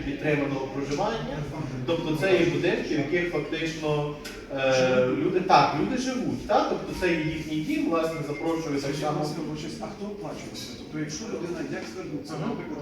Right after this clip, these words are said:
Speaker 2: якщо є ментальні порушення, зараз і так в людей психіка нестабільна. Якщо, наприклад, мама замічає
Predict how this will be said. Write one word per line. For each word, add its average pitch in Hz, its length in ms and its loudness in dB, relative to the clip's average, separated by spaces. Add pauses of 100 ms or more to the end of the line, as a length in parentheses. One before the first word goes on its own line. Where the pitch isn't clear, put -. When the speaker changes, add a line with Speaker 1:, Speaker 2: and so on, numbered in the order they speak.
Speaker 2:
якщо 170 260 -4
є 170 160 -4 (360)
ментальні 165 380 -4 (100)
порушення, 151 360 -8 (120)
зараз 165 280 -8
і - 20 -8
так 190 180 -6
в 160 40 -10
людей 151 240 -8
психіка 143 400 -10
нестабільна. - 560 -12 (520)
Якщо, - 160 -12
наприклад, 339 320 -6
мама 302 300 -2
замічає 190 460 -8